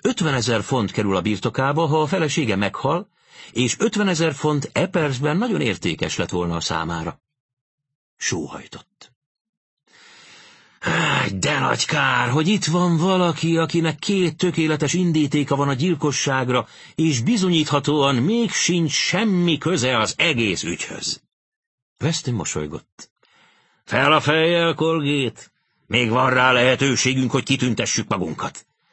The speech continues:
Itt van a zsarolás, aztán a dilis lelkész. Bár én magam azt hiszem, a kábítószeres megoldás a legvalószínűbb." Még hozzátette. "És ha a kábítószerrel üzérkedő banda valamelyik tagja intézte el Missus Marshallt,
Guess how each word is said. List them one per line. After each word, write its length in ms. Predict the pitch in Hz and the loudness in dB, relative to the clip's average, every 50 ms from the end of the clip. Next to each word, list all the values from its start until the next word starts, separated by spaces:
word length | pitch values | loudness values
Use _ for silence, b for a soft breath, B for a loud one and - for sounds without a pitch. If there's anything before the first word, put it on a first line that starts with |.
| _ _ _ | _ _ _
Itt 200 | - 254 262 - | -2 0 0 0
van 140 | 160 131 92 | 0 -2 0
a 100 | 78 80 | -2 0
zsarolás, 720 | - 226 240 226 208 185 175 160 151 135 - - - B B B B B | 0 2 2 2 2 2 2 2 0 -2 -4 -6 -10 B B B B B
aztán 380 | B 147 139 - - 143 135 135 | B -2 0 0 0 0 2 2
a 120 | 131 120 | 0 0
dilis 520 | 98 85 85 107 143 143 127 123 110 - - | 0 0 2 2 2 4 4 2 0 0 2
lelkész. 880 | 113 117 113 107 107 - - - 92 85 80 73 - - - - b b b b b b b b b b | 2 4 4 4 2 0 0 -2 -2 -2 -2 -4 -4 -6 -6 -8 b b b b b b b b b b
Bár 380 | - 185 240 269 262 262 247 220 | -4 -2 0 0 0 0 0 0
én 180 | 214 214 214 | 0 0 2
magam 280 | 202 185 180 170 156 151 | 0 0 2 2 2 2
azt 180 | 165 147 - | 0 0 0
hiszem, 280 | - 147 135 - 131 131 | 0 0 0 0 0 0
a 80 | 120 - | 0 0
kábítószeres 840 | - 123 123 117 104 107 95 85 - 95 87 - 104 95 92 - | 2 2 2 4 2 2 0 0 0 -2 0 0 0 0 -2 0
megoldás 520 | - 101 95 95 92 90 85 98 87 82 - | 0 -2 0 0 0 0 0 0 -2 0 0
a 60 | 104 | 0
legvalószínűbb." 1080 | 98 104 95 90 95 98 90 82 - - - - 78 73 - - 71 - - - - - _ _ _ _ _ _ _ _ _ _ | 0 0 0 -2 -2 -2 -2 -4 -4 -4 -4 -4 -6 -8 -8 -10 -12 -14 -14 -16 -16 -18 _ _ _ _ _ _ _ _ _ _
Még 200 | _ 131 117 104 | _ -2 -2 -2
hozzátette. 840 | - 117 95 80 80 80 76 71 - 76 - _ _ - 82 - - _ _ _ _ _ _ _ _ _ _ _ | -2 -2 -4 -2 -4 -6 -6 -6 -8 -10 -10 _ _ -10 -10 -10 -12 _ _ _ _ _ _ _ _ _ _ _
"És 260 | _ 101 113 117 - - | _ 0 0 0 2 2
ha 140 | 117 110 | 2 2
a 40 | 107 | 2
kábítószerrel 880 | - - 123 123 117 117 113 104 123 107 98 - - 107 107 104 104 117 | 2 2 2 2 2 2 0 0 0 -2 0 0 0 2 2 2 2 2
üzérkedő 520 | 123 104 104 104 101 - 107 104 107 104 | 0 0 0 0 0 0 0 0 0 0
banda 280 | 95 113 110 107 104 104 | 2 0 0 2 0 2
valamelyik 420 | 92 117 120 113 113 110 110 107 | 2 2 2 2 2 2 0 0
tagja 280 | - - 113 110 107 120 | 0 0 0 0 2 0
intézte 480 | 117 110 120 110 113 110 - - 120 | 2 0 0 0 -2 -2 -2 -2 -2
el 100 | 117 110 | -2 0
Missus 260 | 110 123 117 117 107 - | 0 -2 -2 -2 -4 -2
Marshallt, 640 | 98 104 107 98 - - 123 151 185 202 - - | -2 -4 -2 -2 -2 -2 -2 -2 -2 -4 -6 -14